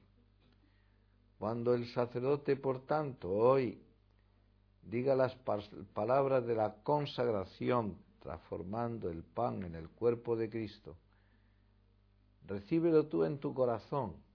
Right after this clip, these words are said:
y luego lo recibirás real y verdaderamente en tu lengua. Y el Señor te dará vigor espiritual. Dice el, decía el padre Huidobro, que era un,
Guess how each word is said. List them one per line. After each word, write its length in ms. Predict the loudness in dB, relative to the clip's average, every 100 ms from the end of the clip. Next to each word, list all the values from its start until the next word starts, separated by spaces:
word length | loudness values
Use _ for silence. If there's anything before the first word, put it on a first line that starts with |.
| _ _ -14
y 80 | -8
luego 300 | -4 0 4
lo 120 | 4
recibirás 840 | 2 -4 -4 -2 0 2 0 -4 -18 _ _ _ _ _ _ _ -18 -12 -10
real 560 | -6 -2 2 2 0 -6
y 120 | -6 -4
verdaderamente 1200 | -2 -2 -2 -2 -2 -4 -6 -6 -6 -6 -6 -10
en 220 | -10 -10
tu 140 | -6
lengua. 440 | -2 -2 -2 -8 -14 -20 _ _ _ _ _ _ _ _ _
Y 160 | -6 -2
el 200 | -2 -4
Señor 680 | -8 -10 -6 -4 -2 -4 -6 -16 _ _
te 160 | -4
dará 440 | -2 -2 -2 -4 -8 -12
vigor 580 | -10 -6 -4 -2 -2 -2
espiritual. 960 | -6 -8 -10 -8 -6 -6 -2 0 0 -2 -14 _ _ _ _ _ _ _ _ _ _ _ _
Dice 420 | -8 -6 -4 -2 0
el, 240 | -2 -4
decía 380 | -6 -4 0 2
el 100 | 2
padre 320 | 2 4 2
Huidobro, 800 | 0 -2 2 2 2 0 -4 -6
que 120 | -6
era 220 | -4 -2
un, 420 | -4 -6 -8 -10